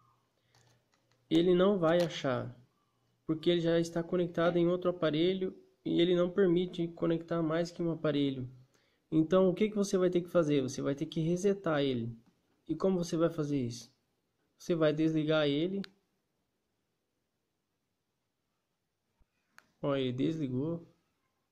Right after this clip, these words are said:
Aí você vai fazer o quê? Você vai segurar o botão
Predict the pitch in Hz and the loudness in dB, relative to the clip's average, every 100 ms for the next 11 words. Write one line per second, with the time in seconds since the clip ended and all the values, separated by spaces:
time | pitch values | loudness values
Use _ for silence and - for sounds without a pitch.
0 | _ _ _ _ _ _ _ _ _ _ | _ _ _ _ _ _ _ _ _ _
1 | _ 156 151 170 185 175 170 180 175 175 | _ -4 0 0 0 -2 -2 0 0 0
2 | 170 180 180 165 139 131 131 143 156 156 | 0 0 0 0 0 0 -4 -4 -2 -4
3 | 180 170 160 143 147 147 143 131 127 | -2 2 2 2 -2 -2 0 0 -4